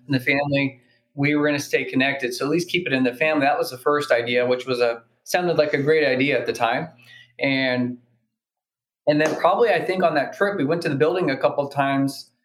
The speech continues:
and you know what? We were like, "Why don't we bring this back to the original form of the store?" It, you know, at current state, it didn't look like the store originally, and we,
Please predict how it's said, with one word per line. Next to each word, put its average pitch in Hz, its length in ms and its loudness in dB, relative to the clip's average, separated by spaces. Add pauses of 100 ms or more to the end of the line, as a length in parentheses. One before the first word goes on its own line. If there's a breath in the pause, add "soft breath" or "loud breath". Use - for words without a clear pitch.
(320)
and 135 320 0
you 147 100 0
know 160 120 2
what? 160 260 4
We 160 80 0
were 151 80 4
like, 147 240 2
"Why 160 140 4
don't - 100 0
we 202 100 -2
bring 185 200 0
this 185 140 0
back 180 320 2
to 175 80 -2
the 156 80 2
original 160 500 0
form 165 380 2
of 160 100 0
the 147 80 0
store?" 147 440 2
It, 123 280 -2
you 135 100 0
know, 131 140 2
at 123 380 -2 (160)
current 165 260 0
state, 147 240 -2
it 127 100 0
didn't 151 240 0
look 127 200 0
like 120 220 4
the 123 40 -4
store 127 320 2
originally, 127 460 0
and 123 80 0
we, 127 240 -2